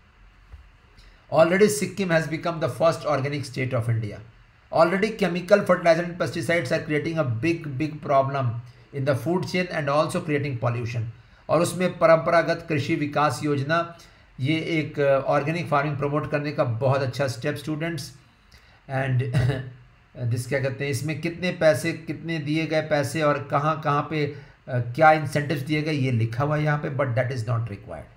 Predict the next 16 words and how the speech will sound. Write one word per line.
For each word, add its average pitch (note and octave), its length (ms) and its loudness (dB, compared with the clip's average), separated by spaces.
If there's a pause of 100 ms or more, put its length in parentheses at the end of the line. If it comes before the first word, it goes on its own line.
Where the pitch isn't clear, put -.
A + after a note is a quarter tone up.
(360)
You C3 180 -2
just A3+ 240 4
need G3 240 -4
to F#3 200 0
require E3+ 420 4 (280)
one C#3+ 300 2
fact D3+ 340 0
from D3+ 180 -2
here, D3+ 180 2 (300)
परंपरागत F3 680 6
कृषि D#3+ 280 -2
विकास D3+ 460 2
योजना C#3 340 -2
promotes B2+ 400 -2
organic A2 440 -4
farming। F2 420 -12